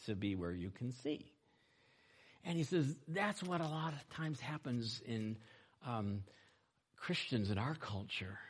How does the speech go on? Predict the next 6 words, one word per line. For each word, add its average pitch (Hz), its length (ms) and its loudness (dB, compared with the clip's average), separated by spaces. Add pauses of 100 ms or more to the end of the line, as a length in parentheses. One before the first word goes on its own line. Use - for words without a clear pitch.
(1040)
We 175 360 4
get 123 400 2
used 156 760 0 (240)
to 127 60 -4
the 127 100 -2
dark. 120 160 -6